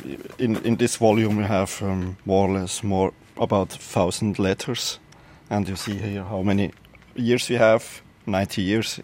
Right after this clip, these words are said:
in Gold Coast, so that means nineteen thousand letters.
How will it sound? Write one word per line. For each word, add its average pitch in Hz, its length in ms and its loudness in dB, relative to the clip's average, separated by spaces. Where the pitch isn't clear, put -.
in 90 260 -6
Gold 110 280 2
Coast, - 560 -2
so - 180 -6
that 92 160 -6
means 95 480 -4
nineteen 92 260 -4
thousand 92 380 -2
letters. 92 500 -4